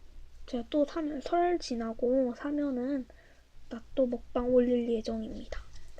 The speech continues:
네, 그럼 지금까지 이걸로 실험 한번 해, 아, 실험?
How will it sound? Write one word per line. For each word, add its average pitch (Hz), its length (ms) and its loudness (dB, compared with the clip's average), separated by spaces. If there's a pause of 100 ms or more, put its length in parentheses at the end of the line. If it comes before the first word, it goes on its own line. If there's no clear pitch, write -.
(1600)
네, 262 140 2
그럼 247 400 2
지금까지 254 960 2
이걸로 247 840 2 (140)
실험 330 400 6
한번 320 360 2
해, 302 120 0 (100)
아, 226 160 -8
실험? 330 320 -6